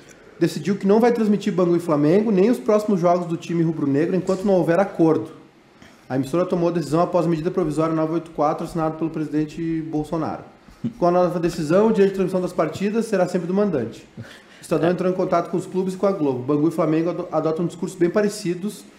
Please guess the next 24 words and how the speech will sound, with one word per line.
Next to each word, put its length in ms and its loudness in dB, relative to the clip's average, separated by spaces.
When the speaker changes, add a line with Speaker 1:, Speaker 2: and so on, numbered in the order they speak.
Speaker 1:
de 100 -4
que 100 -4
a 40 2
emissora 340 0
tem 260 2
o 60 2
direito 220 4
de 40 -6
transmissão 480 0
e 40 4
só 160 0
não 80 0
passará 420 0
se 80 -10
não 80 0
quiser. 540 -4
Sim, 180 0
né? 100 2
Porque 160 -6
o 40 -2
mando 160 0
é 20 0
do 80 -2
Bangu. 360 -2